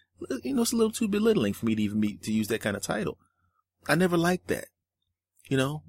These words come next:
I didn't call it blaxploitation films. I would call them movies. <laughs> You know, you know, it's like you, when you go to China, China and you ordered food, you wouldn't say,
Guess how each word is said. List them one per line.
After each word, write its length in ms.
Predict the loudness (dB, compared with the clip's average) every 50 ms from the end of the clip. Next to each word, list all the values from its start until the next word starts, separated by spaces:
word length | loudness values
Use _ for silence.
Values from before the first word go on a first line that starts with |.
| _ -6
I 140 | -4 -4
didn't 140 | -4 -4 -4
call 200 | -4 -2 0 0
it 80 | 0 0
blaxploitation 800 | 0 0 0 0 0 -2 -2 -4 -2 -2 -4 -4 -4 -4 -6 -6
films. 280 | -6 -6 -6 -4 -2
I 140 | -2 0 0
would 140 | 0 -2 -4
call 240 | 0 2 2 2 2
them 280 | 0 -4 -6 -6 -8 -6
movies. 500 | 2 4 4 4 4 0 -8 -8 -10 -10 _ _ _ _ _ _ _ _ _ _ _ _ _ _ _
<laughs> 480 | -12 -10 -10 -6 0 0 0 0 0 0
You 240 | 0 0 4 4 4
know, 240 | 4 4 2 -2 _ _ _ _ -20 -20 _ _ _
you 120 | 0 4 6
know, 160 | 6 6 6
it's 120 | 4 6
like 120 | 4 4 4
you, 220 | 2 -4 -4 0
when 120 | 0 0 0
you 80 | 2
go 120 | 2 2 2
to 80 | 2
China, 400 | 0 0 0 2 2 2 0 0 -4 -6 _ _ -4
China 400 | 0 2 2 4 4 2 0 0
and 320 | -2 -6 -2 0 2 4
you 100 | 4 6
ordered 260 | 6 6 6 6 4
food, 200 | 2 0 0 0
you 60 | 2 2
wouldn't 160 | 0 0 2
say, 180 | 2 2 2